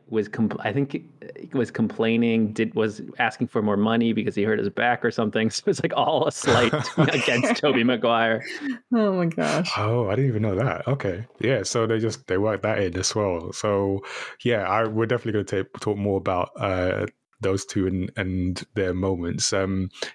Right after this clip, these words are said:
Speaker 2: and then it just reminded me of the, uh, the nineties, uh, animated show, which had, like, a multi Spider-Man arc and,
Speaker 1: Right.
Speaker 2: like,
Speaker 1: Isn't
Speaker 2: Madame
Speaker 1: that how
Speaker 2: Web.
Speaker 1: it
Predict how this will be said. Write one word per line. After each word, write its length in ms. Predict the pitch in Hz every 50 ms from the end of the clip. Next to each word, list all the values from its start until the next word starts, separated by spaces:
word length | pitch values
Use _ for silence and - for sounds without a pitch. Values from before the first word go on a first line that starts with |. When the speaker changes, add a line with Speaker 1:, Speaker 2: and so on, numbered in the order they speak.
| _ _ -
Speaker 2:
and 120 | 113 107 110
then 200 | 110 110 107 104 -
it 80 | 127 107
just 160 | 120 113 -
reminded 480 | 117 113 117 120 120 113 104 101 95 110
me 180 | 104 101 107 -
of 340 | 98 95 95 95 92 - -
the, 540 | - 104 101 101 98 98 98 98 98 98 98 _ _ _ _ _ _ _ -
uh, 500 | - 90 90 92 95 92 92 92 90 90 87
the 80 | - 98
nineties, 840 | 104 107 104 110 104 104 95 92 90 87 85 - - - - - - -
uh, 220 | 101 92 90 90 -
animated 400 | 104 101 104 104 98 92 87 90 -
show, 400 | - - 95 87 82 82 82 - -
which 180 | 92 90 -
had, 220 | - 101 92 - -
like, 180 | 90 87 - -
a 260 | 95 90 87 85 - _ _ _ _ _ -
multi 560 | - 98 98 101 98 - - 104 98 95 92
Spider-Man 880 | 90 - - - - 98 95 92 - 92 92 92 90 87 87 87 87 90 _ _ _ _ _ _ _ _ - - - - - - -
arc 440 | - 95 92 92 - - - - - _ _ -
and, 380 | 98 92 90 90 90 90 87 98
Speaker 1:
Right. 140 | 101 107 113
Speaker 2:
like, 280 | 104 95 - - - - -
Speaker 1:
Isn't 160 | - - 254
Speaker 2:
Madame 160 | 285 415 392
Speaker 1:
that 80 | - -
how 80 | 156 139
Speaker 2:
Web. 80 | 117
Speaker 1:
it 60 | -